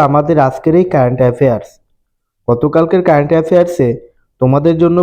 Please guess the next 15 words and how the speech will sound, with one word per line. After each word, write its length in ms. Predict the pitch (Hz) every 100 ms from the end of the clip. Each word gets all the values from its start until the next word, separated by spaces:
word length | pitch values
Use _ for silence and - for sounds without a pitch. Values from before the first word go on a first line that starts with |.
| 175
প্রশ্ন 280 | 147 135 175
ছিল, 220 | 175 170 127 143 - _ _ _ _ _ _
সম্প্রতি 400 | 143 139 175 180
আন্তর্জাতিক 600 | 165 135 160 160 175 175 175
ক্রিকেট 360 | 165 160 180 180
থেকে 260 | 185 180 139 143 - _ _
কে 100 | 160 160
অবসর 380 | 147 165 185 175
নিয়েছে, 420 | 180 175 170 123 - - _ _ _
যার 140 | 143 143
সঠিক 280 | - 135 160 180
উত্তর 220 | 180 190
হচ্ছে 240 | 196 - 143 143 - _ _
তামিম 320 | 143 143 156 160
ইকবাল। 420 | 147 147 156